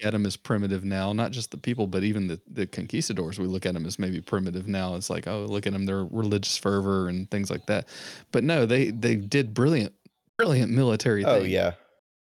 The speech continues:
Speaker 1: I mean,
Speaker 2: I
Speaker 1: it's
Speaker 2: mean, the, the, the, the one thing that vex me is, uh, is Oak Island. Like, when you talk about how, what's his name, r-,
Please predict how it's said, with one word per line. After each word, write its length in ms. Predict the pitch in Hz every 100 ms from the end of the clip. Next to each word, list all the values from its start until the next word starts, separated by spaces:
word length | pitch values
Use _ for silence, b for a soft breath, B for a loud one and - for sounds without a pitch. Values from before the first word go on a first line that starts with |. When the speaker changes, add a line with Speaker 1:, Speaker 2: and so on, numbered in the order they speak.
| _ _ _ _ _ _ _ _
Speaker 1:
I 40 | 104
mean, 160 | 104 120
Speaker 2:
I 100 | 175
Speaker 1:
it's 0 |
Speaker 2:
mean, 220 | 170 127
the, 140 | 131 143 -
the, 140 | 151 143
the, 240 | 151 165
the 140 | 139 147
one 320 | 139 147 165
thing 320 | - 139 135
that 160 | 107 -
vex 680 | 98 98 101 135 - - -
me 300 | 95 69 82 b b _ _
is, 380 | - 113 107 98 -
uh, 340 | 107 95 80 - _ _ _ -
is 440 | 113 104 98 - -
Oak 180 | 113 104
Island. 480 | 98 113 - - - _ _ 127
Like, 240 | 117 110
when 240 | - 123 120
you 100 | 127
talk 260 | 143 123
about 300 | 117 110 107
how, 300 | 113 107 101
what's 320 | 87 110 110
his 100 | 107
name, 320 | 104 104 95 -
r-, 120 | 82